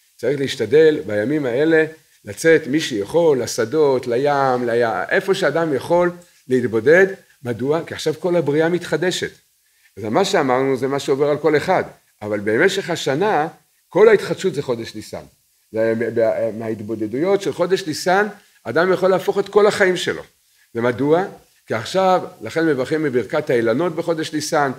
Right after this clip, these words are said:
שהכוונה זה אילנות חדשים, זה נשמות חדשות, מתקנים, מעלים, נשמות, ניצוצות, אין סוף, וזה מה שקורה עכשיו בחודש, בחודש ניסן בעיקר, בפרט בפסח, ממש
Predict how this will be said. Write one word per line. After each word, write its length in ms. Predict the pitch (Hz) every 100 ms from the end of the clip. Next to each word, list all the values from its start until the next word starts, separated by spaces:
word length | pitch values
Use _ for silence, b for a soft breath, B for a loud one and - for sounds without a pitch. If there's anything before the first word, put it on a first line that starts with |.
| b b -
שהכוונה 640 | 110 131 123 156 170 151
זה 100 | 127
אילנות 320 | 127 135 185
חדשים, 460 | 208 180 175 180 123
זה 100 | 120
נשמות 440 | 110 123 156 196
חדשות, 420 | 180 165 156 143
מתקנים, 540 | 123 - - 170 196 120
מעלים, 480 | 120 127 196 120 - b b 135
נשמות, 560 | 120 - 139 202 175
ניצוצות, 680 | 135 - 147 - 202 180 -
אין 160 | 190 175
סוף, 420 | - 170 202 - _ _ b b b
וזה 380 | 113 107 190 190
מה 120 | 180
שקורה 420 | 180 180 180 180 156
עכשיו 380 | - 180 151 151 - _ _
בחודש, 520 | 107 160 170 170 - - _
בחודש 420 | 104 165 185 180
ניסן 360 | 143 - 175 160
בעיקר, 440 | 139 131 196 165 87 - _ _ -
בפרט 280 | 92 139 117
בפסח, 560 | 110 190 190 131 92 _ _ _ -
ממש 460 | 117 127 185 180